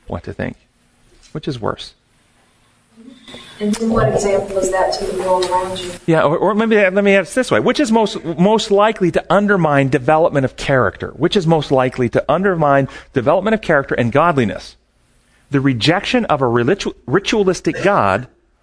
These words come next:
Speaker 1: or the worship of a ritualistic God? Which is more likely to damage the mind and undermine the character?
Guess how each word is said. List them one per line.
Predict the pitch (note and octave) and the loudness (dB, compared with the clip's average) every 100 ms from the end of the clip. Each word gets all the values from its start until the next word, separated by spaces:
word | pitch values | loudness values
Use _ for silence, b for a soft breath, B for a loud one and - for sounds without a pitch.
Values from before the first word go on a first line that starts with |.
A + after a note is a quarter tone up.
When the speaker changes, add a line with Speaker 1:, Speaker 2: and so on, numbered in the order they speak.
| - | -2
Speaker 1:
or | D3 | 0
the | C#3+ | 0
worship | D3+ G#3+ - G2+ - _ | 0 0 0 -2 -4 _
of | G#2+ F#2+ | -6 -4
a | |
ritualistic | F2+ G#2 - F2+ E2+ - - | -2 -2 -2 -6 -6 -10 -10
God? | - - _ _ _ _ - _ _ _ _ _ _ _ - - | -10 -12 _ _ _ _ -20 _ _ _ _ _ _ _ -20 -20
Which | C#4 G#3+ A3 - - A3 C#3+ F#3+ | -18 -14 -14 -14 -16 -8 -4 -2
is | G#3+ | 0
more | F#3 F#3+ | 2 2
likely | E3+ D#3 D#3 | 2 0 0
to | C#3 | 2
damage | C3+ C3 C3 B2+ | 2 2 0 -2
the | |
mind | A#2+ G#2 G2 G2 | -2 0 -2 -2
and | G2 | -2
undermine | G2+ G2 G2 G2 | -4 -2 -4 -4
the | F#2+ | -6
character? | F#2+ F2+ - | -6 -6 -10